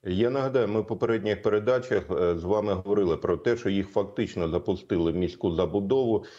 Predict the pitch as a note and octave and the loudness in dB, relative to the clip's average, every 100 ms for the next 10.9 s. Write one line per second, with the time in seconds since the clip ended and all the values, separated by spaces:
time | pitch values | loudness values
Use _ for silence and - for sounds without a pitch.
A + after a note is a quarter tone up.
0 | - - G#2+ A#2 A#2 A2+ G2+ C3+ A2 F#2+ | -20 -8 0 0 2 0 0 -2 0 0
1 | A2 A2 - F#2+ G2 F2+ F#2+ - G2+ F2+ | 0 0 0 0 0 0 -2 0 -2 -2
2 | G#2+ F#2 F2+ - F#2 E2+ E2+ - F#2 - | -2 -2 -2 0 2 2 0 -2 -6 -2
3 | D#2+ - E2+ G2+ A#2+ A#2+ G#2 E2+ F#2+ G#2+ | -2 0 0 2 2 0 -2 0 -2 -2
4 | - A2 G#2 E2 D#2+ E2 F2+ D#2 E2+ E2+ | -2 0 2 2 0 -2 -2 -2 -2 -2
5 | A2+ A#2+ - F#2+ - F2 E2+ G#2 F#2 - | -2 -2 -2 -2 0 0 0 -2 -2 0
6 | F2 - - - _ F2+ G2+ G#2+ G#2+ G#2+ | -2 -2 -14 -20 _ -4 0 2 0 0
7 | F2+ - F#2 - C3 B2 A2 G2+ G2+ G#2+ | -2 -4 -8 -6 -6 -2 0 0 -2 -4
8 | E2+ C2+ C2 B1+ - - _ _ _ - | -6 -4 -10 -10 -16 -16 _ _ _ -2
9 | A2 A2 C#3 C3+ C3+ B2+ - B2 F#2+ - | -2 0 0 2 4 2 2 2 2 0
10 | G2 - A2 A#2+ B2+ - G2+ D#2+ | -4 -2 2 2 0 0 2 2